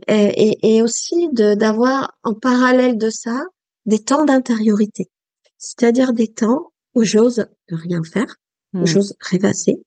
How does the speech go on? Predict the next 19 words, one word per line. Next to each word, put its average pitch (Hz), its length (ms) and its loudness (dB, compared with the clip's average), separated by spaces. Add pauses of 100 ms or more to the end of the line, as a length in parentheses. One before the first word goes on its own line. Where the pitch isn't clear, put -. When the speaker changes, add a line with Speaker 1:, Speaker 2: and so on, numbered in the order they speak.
Speaker 1:
excellent 214 460 0
pour 196 160 0
l'intuition 202 640 0
et 190 140 0 (180)
de 214 60 2
manière 214 280 0
générale 202 480 -4
pour, - 260 -10
euh, 185 120 -10 (300)
la, 190 160 -2 (720)
pour 190 100 0
le, 180 160 -4
l'accès 185 500 0
à 185 80 2
soi, 269 320 -2
à 269 40 2
son - 180 -2
soi. 262 220 -2 (600)
Speaker 2:
Mm. 190 80 -16